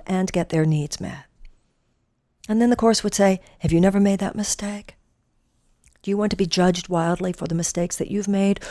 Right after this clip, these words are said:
or would you hope that people would show you some mercy? Show some mercy to them."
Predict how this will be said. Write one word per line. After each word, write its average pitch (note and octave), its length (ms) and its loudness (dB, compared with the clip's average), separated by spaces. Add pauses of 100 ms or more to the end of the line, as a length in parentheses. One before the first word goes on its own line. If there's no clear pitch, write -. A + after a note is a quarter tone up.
(180)
or G3 100 4
would F#3 140 6
you F#3 80 2
hope G3 240 -2
that F3+ 120 -4
people F3 280 0
would E3+ 120 -4
show D#3+ 160 0
you E3 140 2
some D#3 240 -4
mercy? - 520 -8 (680)
Show E3 220 0
some D#3 240 -2
mercy D3 320 -2
to - 160 -16
them." E3 380 -20